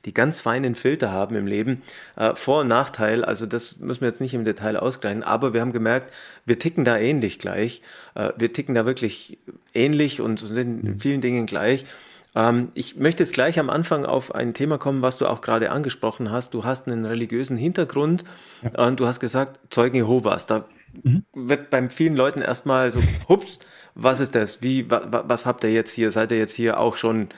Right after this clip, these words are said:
Speaker 1: äh, religiös unterwegs?“ Kannst du uns vielleicht mal so 'n, so 'n kleinen Abriss geben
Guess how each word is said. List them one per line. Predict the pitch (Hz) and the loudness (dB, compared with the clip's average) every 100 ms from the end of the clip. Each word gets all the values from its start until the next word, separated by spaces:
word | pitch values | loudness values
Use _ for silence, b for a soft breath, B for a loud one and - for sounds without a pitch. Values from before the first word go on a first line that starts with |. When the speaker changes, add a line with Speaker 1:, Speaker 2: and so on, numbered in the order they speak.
| B B B _ | B B B _
Speaker 1:
äh, | - - - | -8 -6 0
religiös | 123 117 120 113 110 | 2 2 2 0 0
unterwegs?“ | 113 101 92 95 - - b b b b | -4 -4 -6 -6 -10 -16 b b b b
Kannst | - 156 185 | 0 2 4
du | |
uns | 185 | 2
vielleicht | 175 160 156 | 2 2 2
mal | 151 135 | 0 0
so | 139 | -2
'n, | 135 | -2
so | 123 127 | -4 -6
'n | |
kleinen | 117 123 135 | 0 0 0
Abriss | - 151 156 143 - | 0 0 0 0 0
geben | 131 135 135 | -2 2 0